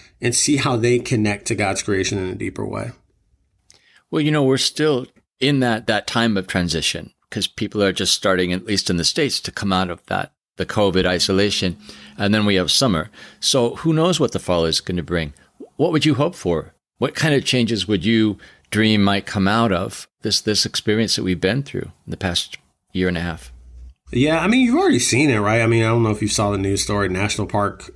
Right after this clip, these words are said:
Speaker 1: visitors are way, I mean, it's up a bunch of percentage points. So you're seeing people just, like, explore more, be curious more. People are traveling more 'cause you realize, you snap of a finger, you could be stuck inside. <laughs> And God forbid that we're stuck inside again. But I do think people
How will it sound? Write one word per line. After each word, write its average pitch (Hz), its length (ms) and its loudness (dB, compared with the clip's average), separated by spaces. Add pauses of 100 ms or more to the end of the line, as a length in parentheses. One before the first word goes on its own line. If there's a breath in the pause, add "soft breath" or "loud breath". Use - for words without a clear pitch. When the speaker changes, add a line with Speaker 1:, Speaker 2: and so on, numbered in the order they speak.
(100)
Speaker 1:
visitors 107 460 2
are 92 80 -2
way, 104 480 2
I 104 140 2
mean, 104 160 2
it's 98 160 -2
up 101 180 -2 (180)
a 101 80 -6
bunch 123 300 0
of 101 80 -2
percentage 104 540 0
points. 104 420 0
So 101 280 -4 (360 loud breath)
you're 135 80 0
seeing 269 240 2
people 185 300 2
just, 135 180 0
like, 117 240 0
explore 117 460 0
more, 117 260 2
be 107 140 0
curious 107 420 0
more. 107 80 0
People 131 220 0
are 120 40 0
traveling 120 460 0
more 117 300 2
'cause 117 160 0
you 117 100 2
realize, 117 380 0
you - 380 -6 (120)
snap 151 320 -2
of 156 60 2
a 120 60 0
finger, 180 260 0
you 220 140 2
could 139 100 0
be 117 120 2
stuck 160 360 -2
inside. 185 760 0
<laughs> - 60 -4 (380 loud breath)
And 110 120 0
God 139 180 0
forbid 139 340 2
that 143 160 2
we're 139 140 2
stuck 139 240 0
inside 123 300 0
again. 120 480 2
But 110 100 0
I 110 80 2
do 113 160 2
think 113 220 -2
people 101 440 -2